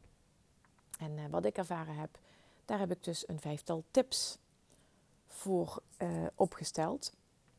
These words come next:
Een paar tips over hoe ik het tot nu toe heb gedaan. En nog een paar tips,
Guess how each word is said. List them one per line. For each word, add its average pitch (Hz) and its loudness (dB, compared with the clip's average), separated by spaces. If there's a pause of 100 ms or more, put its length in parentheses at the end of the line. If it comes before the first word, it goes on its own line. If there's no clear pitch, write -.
(520)
Een 175 -6
paar 175 -4
tips - 0
over 170 2
hoe 175 2
ik 170 -2
het - -18
tot - -4
nu 190 4
toe 165 -6
heb 160 -6
gedaan. 262 0
En 202 -2
nog 196 0
een 180 -4
paar 165 -8
tips, - -4